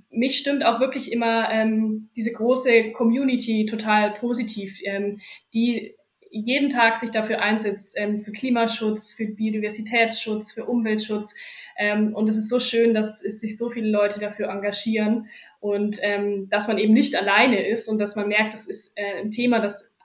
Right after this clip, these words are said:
viele betrifft oder viele sich auch dafür einsetzen wollen.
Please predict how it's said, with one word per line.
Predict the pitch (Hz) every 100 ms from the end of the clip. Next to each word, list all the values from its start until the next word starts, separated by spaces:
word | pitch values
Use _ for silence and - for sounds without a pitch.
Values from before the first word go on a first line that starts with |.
| -
viele | - - 269 233 208 220 - -
betrifft | - 220 - 277 - -
oder | 202 202 208 - _
viele | _ 240 233 214 214
sich | - 214
auch | 202
dafür | 208 208 202
einsetzen | 226 220 208 185 180
wollen. | 180 196 254